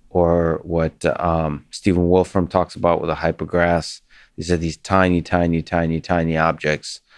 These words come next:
And then there is more, like, quantum mechanics that's talking about objects that are much larger, but still very, very, very tiny. Do you have a sense of where the tiniest thing is that is, like,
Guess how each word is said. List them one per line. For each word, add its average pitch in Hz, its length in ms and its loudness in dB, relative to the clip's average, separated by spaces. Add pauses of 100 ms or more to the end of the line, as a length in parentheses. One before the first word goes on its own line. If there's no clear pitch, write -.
(320)
And 90 100 2
then 87 120 4
there 92 200 4
is 85 320 -2
more, 101 260 4
like, 87 420 -2 (440)
quantum 98 380 -4
mechanics 95 760 -4 (1080)
that's 101 200 2
talking 95 340 2
about 90 320 4 (160)
objects 92 360 0
that 90 100 -2
are 87 40 0
much 87 260 -4
larger, 95 460 2
but 80 160 -12
still 90 240 -4
very, 87 240 0
very, 85 280 -2
very 80 280 -6
tiny. 87 580 -8 (120)
Do - 80 -2
you - 20 4
have 101 100 2
a 107 40 2
sense - 640 -4 (160)
of 90 200 0
where 92 360 4
the 85 120 -6
tiniest 92 640 0
thing 85 260 -2
is 92 540 -4 (140)
that 82 160 0
is, 82 160 -4
like, 78 240 -4